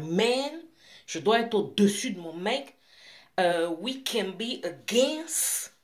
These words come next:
each other, on peut être l'un contre l'autre. Quand vous voulez être en couple, ça ne marche pas. Hein ? J'aimerais vraiment qu'on soit très clair sur ce que je suis en train de dire là, hein. Ça ne marche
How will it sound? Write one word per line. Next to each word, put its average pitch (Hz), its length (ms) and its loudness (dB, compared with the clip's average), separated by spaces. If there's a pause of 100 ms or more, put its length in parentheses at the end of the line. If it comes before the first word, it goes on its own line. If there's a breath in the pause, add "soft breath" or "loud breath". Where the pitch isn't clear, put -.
(120)
each 247 260 -4
other, 277 480 4 (360 loud breath)
on 208 120 -2
peut 247 100 -2
être 254 300 4
l'un 254 260 4
contre 262 400 -2
l'autre. 262 420 2 (600 loud breath)
Quand 220 120 0
vous 214 160 -2
voulez 233 400 -2
être 233 220 -2
en 185 80 -4
couple, 294 460 -6 (180)
ça - 180 0
ne 196 120 4
marche - 720 0
pas. - 240 -12 (920)
Hein ? 214 340 0 (480 loud breath)
J'aimerais 233 420 4
vraiment 220 400 2
qu'on 240 160 -4
soit - 200 -4
très 262 280 -2
clair 208 600 0 (380)
sur - 200 -8
ce - 80 -8
que - 100 -10
je - 80 -4
suis - 100 -4
en 202 60 0
train 202 160 -2
de 170 100 -4
dire 165 280 2
là, 139 260 -2
hein. - 100 -16 (520 loud breath)
Ça 214 180 4
ne 220 140 6
marche - 920 0